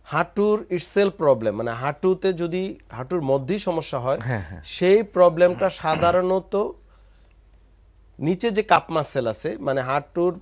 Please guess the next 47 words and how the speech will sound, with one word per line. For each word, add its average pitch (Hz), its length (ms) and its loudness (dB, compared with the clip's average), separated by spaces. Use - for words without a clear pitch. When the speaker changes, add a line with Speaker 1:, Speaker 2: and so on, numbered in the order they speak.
Speaker 1:
নিচে 156 280 -6
যে 156 120 0
আমাদের 147 280 0
পা, 123 360 0
যেটা 120 200 -6
আমরা 131 200 -2
পা 131 300 -2
বলি 123 340 -8
বা 123 240 -2
Speaker 2:
হুম, 117 100 -4
হুম। 117 80 -8
Speaker 1:
লেগ 127 280 -2
বলি, 107 220 -8
লেগের 135 440 0
Speaker 2:
হুম, 110 100 -6
হুম। 98 140 -12
Speaker 1:
পিছনে 208 360 -2
যে 185 100 0
কাপ 147 240 0
মাসেলের 143 380 -6
পেইনটা 117 300 -6
যাবে 101 300 -6
না। 78 200 -12
Speaker 2:
আচ্ছা। - 400 -8
Speaker 1:
মূলত 196 380 2
পিএলআইডির 196 760 2
পেইনটাই 170 540 0
কাপ 135 240 -2
মাসেলে 104 400 -8
যায়, 80 260 -14
মানে 117 160 -8
কোমরের 170 400 0
Speaker 2:
হুম, 185 60 2
হুম, 196 80 -2
Speaker 1:
সমস্যাটাই 151 580 -4
Speaker 2:
হুম। - 580 -14
Speaker 1:
back 190 400 4
of 180 40 2
the 170 520 4
leg, 127 440 -4
Speaker 2:
হ্যাঁ। 117 120 -4
Speaker 1:
মানে 127 180 -4
কাপ 131 240 -2
বা 135 280 2
back 160 320 4
of 165 180 -12
knee 165 180 0